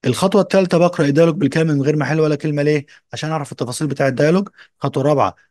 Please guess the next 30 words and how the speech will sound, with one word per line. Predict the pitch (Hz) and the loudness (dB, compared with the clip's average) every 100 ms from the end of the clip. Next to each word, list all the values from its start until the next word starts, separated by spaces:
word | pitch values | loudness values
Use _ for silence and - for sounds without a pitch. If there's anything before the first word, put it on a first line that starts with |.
| - | -10
أقرأ | 156 - 113 | -10 -10 -10
الديالوج | 107 143 127 107 | -2 0 0 -2
كمان | 127 156 | -4 0
مرة | 175 180 180 175 _ _ - | 2 4 2 0 _ _ -4
وأبدأ | 165 135 131 | -2 -2 -6
أحل | 135 143 | -4 -4
سؤال | 131 143 | -4 -4
وإجابة. | 143 107 87 85 - _ _ - | -4 -6 -12 -16 -20 _ _ -4
كمال | 170 214 | 0 2
بيقول | 185 180 | 2 4
له: | 156 | 4
"What | 175 | 2
about | 147 156 156 | 2 2 0
spending | - 131 151 143 151 135 | -2 0 0 -2 -4 -6
a | 110 | -8
fun | - 147 147 | -6 -4 0
day | 143 147 135 | 0 0 -2
outdoors | 120 107 139 143 123 | -6 -2 0 0 0
next | 139 151 | -6 -6
Friday؟" | - 170 185 143 - - _ | -4 0 2 0 -4 -20 _
إيه | 135 | 0
رأيك | 131 147 170 151 | 2 2 0 -4
نقضي | 135 170 160 160 196 185 - - | -6 -6 -4 -2 -2 -4 -14 0
يوم | 156 143 | 2 2
مرح | 139 156 - | 2 -2 -6
كده | - 170 165 | -6 -2 -2
خارج | 139 - 156 156 143 | -4 -6 -2 -2 -2
المنزل | 131 127 143 139 143 | -2 -4 -4 -4 -6
الجمعة | 120 127 120 | -6 -6 -6
القادمة؟ | 117 - 107 110 110 | -6 -4 -4 -4 -6